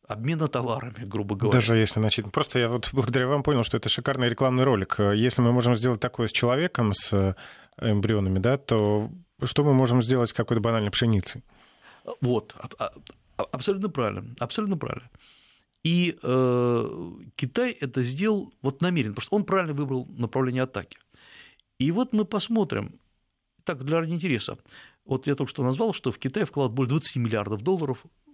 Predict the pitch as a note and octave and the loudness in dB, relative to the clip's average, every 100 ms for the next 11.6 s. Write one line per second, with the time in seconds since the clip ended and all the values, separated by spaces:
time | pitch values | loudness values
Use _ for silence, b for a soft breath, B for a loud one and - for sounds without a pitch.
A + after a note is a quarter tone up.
0 | - G#2+ - - A#2 A2+ C3+ C3 - A2 | -20 -20 -20 -18 -8 -4 0 -2 -2 -2
1 | D3 F#3 D3+ C#3 G#2 A#2+ D3 C3 A#2+ A2 | -2 -2 -6 -10 -6 -4 -2 -2 -4 -4
2 | G#2+ C#3 - A2+ A#2+ C#3 B2 A#2 A2 - | -4 -4 -4 -6 -2 -2 -2 -2 -4 -8
3 | - _ _ B B B B B B - | -16 _ _ B B B B B B -10
4 | C3 - C#4+ G#3+ E3+ G#3+ - G3 F3+ B2 | -8 -6 -6 -6 -4 -4 -2 -2 0 0
5 | D3 G3+ - D#3 C3+ D#3+ E3 G#2 - G#2+ | -2 -2 -6 -6 -4 -2 0 -2 -6 -10
6 | G#2 A#2 E3+ E3 C#3 B2+ C3 G#2+ - _ | -6 -4 -4 -4 -4 -2 -4 -4 -12 _
7 | _ _ _ _ _ _ _ _ _ _ | _ _ _ _ _ _ _ _ _ _
8 | _ _ _ B2+ B2 A#2 A2+ - C#3 A2 | _ _ _ -2 2 2 0 -2 -4 -4
9 | - F#3 F#3+ B2+ C3+ - B2 A#2 G2 A2+ | -4 -2 0 0 -4 -6 -2 -2 -2 -2
10 | D3 - - - A#2 A#2 B2 A#2 C3 - | -4 -4 -14 -10 -6 -2 -2 -2 -2 -2
11 | A#2 G#2+ G#2 G#2 A#2 - | -2 -2 -2 -8 -10 -12